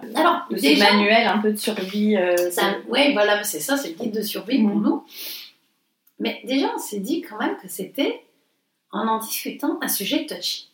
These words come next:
Speaker 1: C'est-à-dire qu'on peut être attaqué de toutes parts.
Speaker 2: Ouais.
Speaker 1: Dès qu'on touche aux enfants, les gens perdent leur humour.
Speaker 2: Mm.
Speaker 1: Vraiment, on n'a pas le droit de rigoler avec ça. Alors que, non, on a décidé d'en, d'en rire, quoi.
Speaker 2: Mm.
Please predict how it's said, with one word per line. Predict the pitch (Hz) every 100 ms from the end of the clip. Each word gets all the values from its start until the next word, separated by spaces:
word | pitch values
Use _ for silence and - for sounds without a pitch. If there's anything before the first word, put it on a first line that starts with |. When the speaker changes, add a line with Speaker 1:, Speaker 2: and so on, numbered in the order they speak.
| _
Speaker 1:
C'est-à-dire | - 220 233 -
qu'on | 185
peut | 302
être | 311 233 - -
attaqué | 269 - - - - _ _ _
de | 170
toutes | - - -
parts. | 180 - - _ _
Speaker 2:
Ouais. | 208 180
Speaker 1:
Dès | 175 381
qu'on | - -
touche | - -
aux | 240
enfants, | 226 202 285
les | 285
gens | 208 208
perdent | 233 226 196
leur | 175 196
humour. | 202 180 175 - - -
Speaker 2:
Mm. | 190 180 175 _ _ _ -
Speaker 1:
Vraiment, | 190 233 339 -
on | 226
n'a | 185
pas | -
le | 277
droit | 294
de | 302
rigoler | 233 214 233
avec | 220 208
ça. | 175 - - _ _ _ _ _ _ _ _ _ _ _ - -
Alors | 151 -
que, | - 277 - - - _ _ _ _
non, | 170
on | 202
a | -
décidé | - - 175
d'en, | 202 156
d'en | 151 143 139 - -
rire, | 277 -
quoi. | - - _
Speaker 2:
Mm. | -